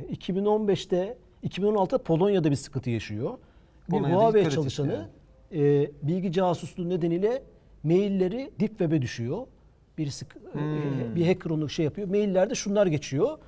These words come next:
Speaker 1: Polonya, e, hükümetinde veya işte güvenlik teşkilatındaki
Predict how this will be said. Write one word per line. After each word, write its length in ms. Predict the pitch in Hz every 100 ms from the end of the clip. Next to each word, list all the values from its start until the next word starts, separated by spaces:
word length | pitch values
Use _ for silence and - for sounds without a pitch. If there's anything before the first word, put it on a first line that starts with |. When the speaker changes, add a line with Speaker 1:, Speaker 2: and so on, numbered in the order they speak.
| - - _ -
Speaker 1:
Polonya, 580 | 170 185 190 175 160 - - _ _ -
e, 40 | 175
hükümetinde 1080 | 185 170 - 170 156 139 139 135 160 220 175
veya 160 | 143
işte 280 | 131 - 135
güvenlik 440 | - 147 160 170
teşkilatındaki 920 | 165 147 143 139 127 127 131 - 180